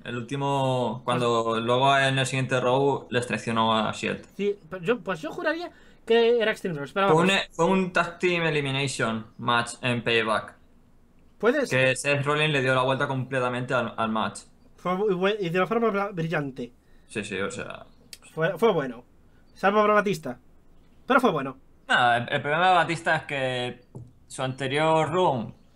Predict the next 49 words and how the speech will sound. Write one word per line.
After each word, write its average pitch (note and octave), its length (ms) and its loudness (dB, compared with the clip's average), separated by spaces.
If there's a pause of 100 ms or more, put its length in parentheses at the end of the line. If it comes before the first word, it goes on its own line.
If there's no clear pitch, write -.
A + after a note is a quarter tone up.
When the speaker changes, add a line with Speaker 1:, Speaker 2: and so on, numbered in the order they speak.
(480)
Speaker 1:
ya C3+ 200 0
en C#3 80 -2
sí D3 280 -4
no C#3+ 200 0
fue D3 140 -2
muy C#3+ 160 0
bueno, E3+ 440 2
pero A2+ 300 -2
no A#2+ 120 -4
sé. A2 300 -10 (540)
Speaker 2:
Volvió G3+ 560 6
Speaker 1:
Eh. - 60 -2
Speaker 2:
para E3+ 280 2
pro-, D#3+ 220 -4
Guardianes D3+ 320 -2
de B2+ 40 -10
la B2+ 120 -10
Galaxia. B2+ 480 -12 (180)
Speaker 1:
Sí, D#3+ 340 -2 (500)
no, B2 380 2
nada A#2 200 2
más. G#2 360 -2 (200)
Pero B2+ 100 0
Speaker 2:
Ah. C3+ 60 2
Speaker 1:
aún D3+ 60 4
así F3 160 -2
me A#3 140 0
dio G3+ 160 2
pena C#3+ 380 2
el A#2+ 160 -4
run C3 180 -6
que B2+ 120 -6
tuvo, A#2 440 -4
porque A2 300 -8
no B2 100 -2
sé, A#2 380 -2 (180)
es - 220 -6
un C#3+ 500 -2 (120)
personaje C3+ 500 0
que C3+ 80 -4
te A2 100 -8
esperas B2 400 -2
más, A2+ 540 -2
pero A2+ 180 -2
Speaker 2:
Mm. A#2 40 -2
Speaker 1:
no A#2+ 80 0
lo B2 40 0
supieron A#2 300 -4
llevar. G#2 340 0